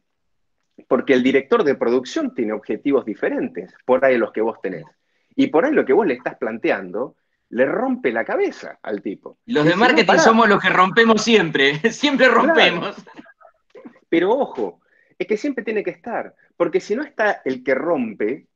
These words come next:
Speaker 1: eh, eh, los, los esquemas, el que rompe con lo tradicional, el que pone incómodo a otro,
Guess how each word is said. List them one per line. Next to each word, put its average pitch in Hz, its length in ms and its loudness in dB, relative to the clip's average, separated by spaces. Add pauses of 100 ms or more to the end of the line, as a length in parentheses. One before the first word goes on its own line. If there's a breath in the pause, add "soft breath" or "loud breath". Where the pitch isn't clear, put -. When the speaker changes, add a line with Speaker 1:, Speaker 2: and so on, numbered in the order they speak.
(260)
Speaker 1:
eh, 107 200 -6
eh, 110 80 -8
los, 110 160 -6 (120)
los 107 320 -6
esquemas, 131 580 0
el 110 140 -6
que 113 120 0
rompe 139 300 0
con 110 180 -4
lo 113 100 -4
tradicional, 127 800 -2 (160 soft breath)
el 127 200 0
que 123 160 0
pone 170 380 0
incómodo 143 760 0
a 131 60 2
otro, 147 520 -4